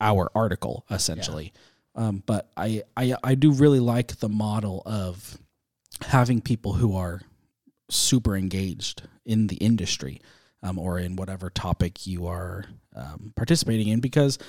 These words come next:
Speaker 1: then you don't only have your own experience, but you get the experience of other people, which is something that we've, again, been talking <laughs> about a lot lately. Like,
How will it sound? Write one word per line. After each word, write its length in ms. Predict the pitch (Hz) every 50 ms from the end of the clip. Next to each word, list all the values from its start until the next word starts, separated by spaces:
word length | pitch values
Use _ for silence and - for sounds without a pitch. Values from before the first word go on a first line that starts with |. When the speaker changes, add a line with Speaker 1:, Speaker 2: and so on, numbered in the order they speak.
| - - -
Speaker 1:
then 140 | - 156 175
you 100 | 180 165
don't 240 | 139 151 147 147 - -
only 280 | 135 135 143 147 131
have 220 | 113 117 120 113 107
your 180 | 110 113 107 -
own 160 | 131 160 160
experience, 800 | 127 98 - - - 107 95 92 92 92 101 110 113 - - - - _ _
but 300 | - 120 113 113 - - 127 113 - - _ _ _ _ _ _ _ _ _ _ _ _ _
you 300 | 120 113 107 117 113 113
get 180 | 107 - 131 117
the 100 | - 117
experience 440 | 107 - - - 117 110 104 92 -
of 80 | 101
other 160 | 101 98 92 90
people, 360 | - - 143 135 - 104 98 98
which 240 | 104 104 - - - - - - - - - -
is 100 | - 127
something 200 | - 156 156 151
that 80 | 139 131
we've, 180 | 117 113 104 113 _ _ _ -
again, 400 | - 87 101 107 123 113 98 101
been 100 | 104 113
talking 380 | - 139 127 117 - 120 110 101
<laughs> 60 | 117
about 260 | 113 - 127 - - -
a 80 | 120
lot 340 | 117 107 107 110 113 - -
lately. 460 | 87 98 98 60 60 92 98 95 92
Like, 440 | 92 95 95 - 87 92 87 - -